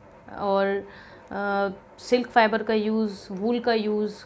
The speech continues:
clothes बनाने में किया जाता है अलग अलग तरह के, और जूट का यूज़ mainly gunny bags और shopping bags बनाने में किया जाता है।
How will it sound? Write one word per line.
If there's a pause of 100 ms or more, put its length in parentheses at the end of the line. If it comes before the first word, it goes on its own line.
(100)
clothes
बनाने
में
किया
जाता
है
अलग
अलग
तरह
के, (240)
और (260)
जूट
का
यूज़
mainly (260)
gunny
bags
और (140)
shopping
bags
बनाने
में
किया
जाता
है।